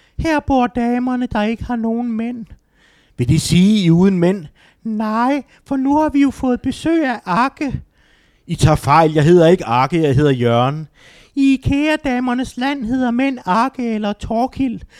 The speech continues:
Du kan selv vælge, men du skal naturligvis være nøgen samtidig."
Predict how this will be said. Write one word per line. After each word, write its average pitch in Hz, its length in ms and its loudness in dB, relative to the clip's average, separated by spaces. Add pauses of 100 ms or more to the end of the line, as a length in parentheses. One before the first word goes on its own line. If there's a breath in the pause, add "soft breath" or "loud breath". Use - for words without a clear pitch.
(200 loud breath)
Du 269 60 0
kan 240 160 -4
selv 311 320 -2
vælge, 269 400 -2
men 247 140 -2
du 254 120 -4
skal 254 240 -6
naturligvis 247 800 -2 (260 loud breath)
være 240 260 -2
nøgen 220 540 0
samtidig." 196 1040 -4